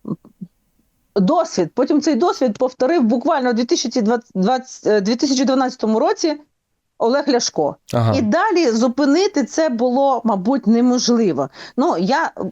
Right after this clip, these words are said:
Speaker 1: з, о, острахом і жахом дивлюся, що серед політиків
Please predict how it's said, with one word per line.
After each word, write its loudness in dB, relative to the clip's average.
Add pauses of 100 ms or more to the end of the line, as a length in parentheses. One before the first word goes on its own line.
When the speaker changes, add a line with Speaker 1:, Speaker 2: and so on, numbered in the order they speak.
(260)
Speaker 1:
з, 0
о, -2 (520)
острахом 0
і 0
жахом 0
дивлюся, 0
що -2 (200)
серед -2
політиків -2